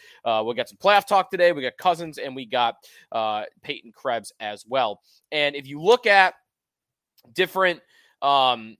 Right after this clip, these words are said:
comments that were made about us, uh, Jason asked us, "Does it make you wonder if another year in Rochester would have been good for Peterka?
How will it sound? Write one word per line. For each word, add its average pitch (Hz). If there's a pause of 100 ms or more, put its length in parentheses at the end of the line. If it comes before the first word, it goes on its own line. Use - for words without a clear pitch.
(160)
comments 170
that 175
were 165
made 156
about 147
us, 147 (280)
uh, 127 (100)
Jason 180 (380)
asked 165
us, 156 (560)
"Does 165
it 147
make 180
you 196
wonder 185
if 175
another 160
year 156
in 127
Rochester 156
would 139
have 135
been 127
good 202
for 147
Peterka? 117